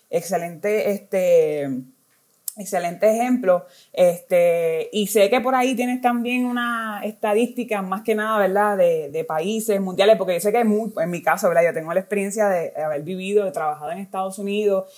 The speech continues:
y de haber viajado, y es imposible, imposible no compararlo.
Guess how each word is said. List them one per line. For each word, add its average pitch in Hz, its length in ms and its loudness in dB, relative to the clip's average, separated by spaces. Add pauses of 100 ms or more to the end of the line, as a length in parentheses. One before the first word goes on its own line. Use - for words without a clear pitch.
(100)
y 202 140 0
de 180 60 2
haber 170 260 -2
viajado, 196 760 2 (220)
y 185 200 -2
es 220 240 0
imposible, 190 1600 -2 (140)
imposible 196 680 -2
no 180 160 -4
compararlo. 156 640 0